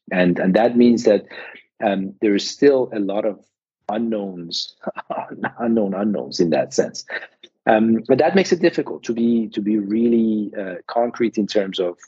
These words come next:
what sol-, uh, problems can we solve now. I can tell you that we have a lot of data, we have a lot of solutions that, that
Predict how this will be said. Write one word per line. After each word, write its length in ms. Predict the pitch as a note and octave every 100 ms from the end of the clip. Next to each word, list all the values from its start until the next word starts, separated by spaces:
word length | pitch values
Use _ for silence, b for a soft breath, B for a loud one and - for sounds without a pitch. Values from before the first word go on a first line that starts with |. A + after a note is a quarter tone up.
| F#2+
what 280 | G#2 A#2 - - - -
sol-, 480 | - G#2+ F#2+ - F#2+
uh, 80 | F2+ - D#2+
problems 400 | - F2+ F#2 F2
can 200 | - F2
we 120 | E2 -
solve 320 | - - -
now. 220 | - - - B B _ _
I 80 | A#2+
can 140 | B2 A2+
tell 160 | E3+
you 120 | F3+
that 180 | A#2 F#2
we 80 | G2+
have 160 | G2+ F#2
a 60 |
lot 180 | F2+ F2
of 80 | -
data, 340 | F3 D#3+ E2+
we 120 | F2 E2+
have 120 | D#2+
a 40 |
lot 140 | E2 E2
of 60 |
solutions 600 | - G2 A2+ - F2+ D#2+ -
that, 280 | D#2+ - -
that 140 | D#2+